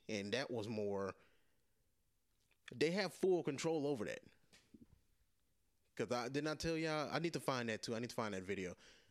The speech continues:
I need to write notes. <laughs> That's what I need to do on this damn show. Um, mm, it was a video I watched. I know, I know I talked about it. It had to be maybe ten,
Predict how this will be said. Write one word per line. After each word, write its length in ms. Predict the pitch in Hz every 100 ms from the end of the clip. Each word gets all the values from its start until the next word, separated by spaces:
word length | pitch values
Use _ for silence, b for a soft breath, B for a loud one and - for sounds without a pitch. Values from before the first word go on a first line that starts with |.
| B
I 60 | 120
need 140 | 120
to 100 | 101
write 220 | 90 90 - -
notes. 440 | 90 90 - - - -
<laughs> 300 | 107 135 -
That's 260 | 139 131
what 80 | 127
I 20 | 107
need 100 | 92
to 60 |
do 140 | 92 87
on 60 |
this 120 | 90
damn 240 | - 92 98
show. 240 | - 104 - B B B B B -
Um, 580 | 113 123 123 117 117 107 - _ _ _ _ _ _ _ _ _ _ _ _ _ _ _ _ _ _ _ _ _ -
mm, 420 | 156 165 165 165 - - -
it 60 | 147
was 140 | 147
a 40 |
video 280 | 151 143 131
I 40 | 113
watched. 540 | 104 92 101 - - - _ _ _ _ _ _ -
I 100 | 127
know, 140 | 131
I 100 | 113
know 160 | 120 139
I 40 |
talked 260 | 131 123 -
about 200 | 95 98
it. 40 |
It 60 | 101
had 180 | 120 117
to 60 |
be 80 | 110
maybe 260 | 101 98 92
ten, 300 | - 101